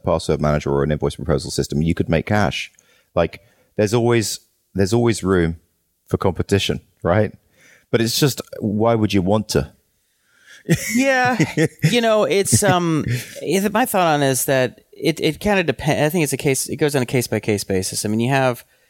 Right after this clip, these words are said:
Speaker 2: certain categories where there's competition, but the competition kinda sucks.
Speaker 1: Yeah.
Speaker 2: Or they have a lot of margin, uh, or hopefully they have a lot of margin and they suck.
Speaker 1: Mm-hmm.
Speaker 2: You know,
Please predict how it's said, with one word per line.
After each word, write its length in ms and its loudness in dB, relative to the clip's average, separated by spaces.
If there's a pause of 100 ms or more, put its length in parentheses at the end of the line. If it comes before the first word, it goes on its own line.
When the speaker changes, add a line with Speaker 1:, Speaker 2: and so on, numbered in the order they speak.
(180)
Speaker 2:
certain 320 -2
categories 960 0 (200)
where 180 0
there's 160 0
competition, 560 -2
but 60 0
the 40 -2
competition 560 -2
kinda 220 -4
sucks. 600 -6
Speaker 1:
Yeah. 200 2 (140)
Speaker 2:
Or 720 0
they 220 -2
have 100 0
a 40 -2
lot 200 0
of 80 -4
margin, 640 -4 (440)
uh, 300 -4
or 120 2
hopefully 260 0
they 60 2
have 80 2
a 40 0
lot 160 2
of 40 -2
margin 300 0
and 160 0
they 100 -2
suck. 400 -10 (120)
Speaker 1:
Mm-hmm. 260 4
Speaker 2:
You 160 2
know, 320 0